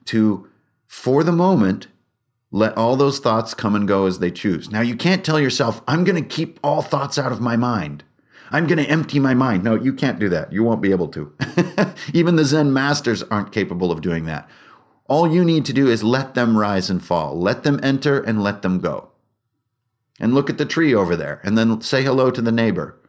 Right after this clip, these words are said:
And then, you know, pick up the dog poop, and then <laughs> keep walking, and keep walking. And then, "Oh, look, there's some kids playing," and then keep walking. "Look at those clouds." There's enough coming in and out of your s-,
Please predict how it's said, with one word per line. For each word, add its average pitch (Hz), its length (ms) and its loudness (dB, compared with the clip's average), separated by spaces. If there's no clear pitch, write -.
And 104 140 0
then, 110 300 2
you 117 80 0
know, 104 100 2
pick 143 220 -2
up 117 120 -2
the 120 80 0
dog 101 320 0
poop, 78 280 -4
and 101 140 0
then 180 540 0
<laughs> - 20 -18
keep 135 240 0
walking, 113 540 -2
and 117 140 -2
keep 143 180 2
walking. 127 380 2
And 90 100 2
then, 104 100 -2
"Oh, 127 140 2
look, 123 220 2
there's 113 180 0
some 110 160 -2
kids 113 220 0
playing," 98 500 -2
and 92 160 -4
then 107 80 -2
keep 120 240 -8
walking. 101 420 -2
"Look 113 160 -2
at 123 60 -2
those 127 160 0
clouds." 101 560 -4
There's 143 180 0
enough 165 440 0
coming 147 300 2
in 139 80 4
and 135 100 2
out 131 200 2
of 104 120 0
your 107 200 2
s-, - 200 -8